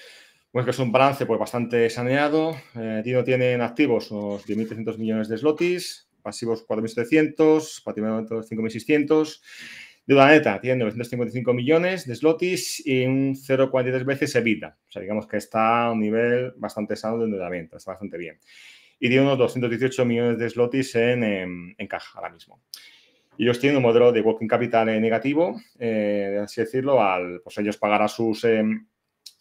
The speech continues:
proveedores más o menos en el último año, pagar unos cincuenta y seis días más o menos a los proveedores y ellos a cobrar a sus clientes, pues, en,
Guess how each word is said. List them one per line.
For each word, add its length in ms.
proveedores 400
más 180
o 60
menos 300
en 80
el 40
último 300
año, 340
pagar 220
unos 300
cincuenta 280
y 40
seis 100
días 120
más 140
o 40
menos 260
a 40
los 100
proveedores 600
y 80
ellos 200
a 120
cobrar 300
a 40
sus 140
clientes, 380
pues, 220
en, 220